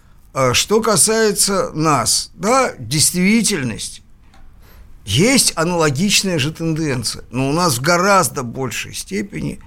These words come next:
влияет действительно серьезно. Ну, есть яркий пример. Резкое падение рождаемости в девяностые годы. Это те же люди, тоже население и так далее. До уровня,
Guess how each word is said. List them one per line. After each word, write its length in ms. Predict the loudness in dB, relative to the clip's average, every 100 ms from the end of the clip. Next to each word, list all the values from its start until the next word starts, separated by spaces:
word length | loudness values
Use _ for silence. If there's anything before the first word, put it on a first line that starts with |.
| -20 -20 -20 -8
влияет 500 | -2 2 4 2 0
действительно 600 | 0 0 -2 -6 -6 -4
серьезно. 500 | -2 -2 -2 -2 -2
Ну, 100 | 0
есть 360 | 0 0 0
яркий 340 | 0 0 -2 -6
пример. 460 | -6 -4 -4 -6 -14 -20 -20 -20 -20 -2
Резкое 540 | 2 4 4 0 -6
падение 440 | -6 -6 -4 -4 -2
рождаемости 680 | -4 -2 -2 -2 -2 -2 -2
в 60 |
девяностые 640 | -4 -2 0 -2 -4 -6 -6
годы. 320 | -6 -8 -6
Это 160 | -6 -4
те 200 | 0 2
же 140 | 2
люди, 300 | 0 0 -2
тоже 320 | -2 -2 0
население 580 | 0 -2 -2 0 2 0
и 20 | -2
так 160 | -2
далее. 200 | -2 -2 -6 -14 -16 -18 -16 -12 -6
До 340 | 0 4 4
уровня, 960 | 2 0 2 2 2 2 4 4 2